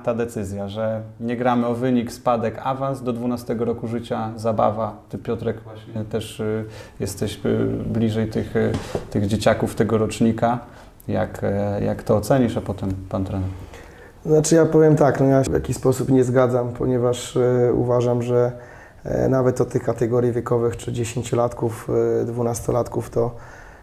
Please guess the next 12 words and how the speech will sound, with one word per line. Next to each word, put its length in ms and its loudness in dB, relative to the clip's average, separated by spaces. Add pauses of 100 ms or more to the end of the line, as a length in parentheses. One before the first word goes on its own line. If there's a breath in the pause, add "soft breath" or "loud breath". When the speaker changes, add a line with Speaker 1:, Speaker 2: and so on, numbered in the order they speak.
Speaker 2:
e, 500 2
w 40 2
jaki 180 4
sposób 360 -2
chcesz, 400 -6
e, 640 2
tutaj, 440 2
mm, 480 2 (140)
s-, 420 -10
wyrównać 580 6
poziom, 380 4
żeby 360 2